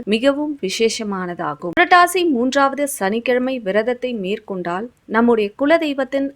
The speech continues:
அருள் நமக்கு பரிபூரணமாக கிடைக்கும், செல்வம் செழிக்கும், நம்முடைய துன்பங்கள் விலகும். ஆகையால் இவ்வளவு சிறப்பு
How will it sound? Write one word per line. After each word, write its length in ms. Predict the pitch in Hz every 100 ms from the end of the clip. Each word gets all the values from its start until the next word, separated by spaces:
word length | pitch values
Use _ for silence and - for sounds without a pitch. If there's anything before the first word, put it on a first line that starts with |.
| 185
அருள் 220 | 185 185 240 - 180
நமக்கு 280 | 196 220 262 -
பரிபூரணமாக 840 | 190 226 240 233 233 226 214 220 233
கிடைக்கும், 380 | 170 160 - 165 - _ -
செல்வம் 420 | 254 277 285 311 330 -
செழிக்கும், 460 | - 190 190 - 185 - _ _ _ -
நம்முடைய 380 | 240 269 254 240
துன்பங்கள் 480 | 285 294 311 311 311 277
விலகும். 420 | 180 180 175 180 175 202 _ 220
ஆகையால் 480 | 240 214 202 190 277 - _ _ _ -
இவ்வளவு 460 | 294 392 392 415 392
சிறப்பு 340 | - 247 269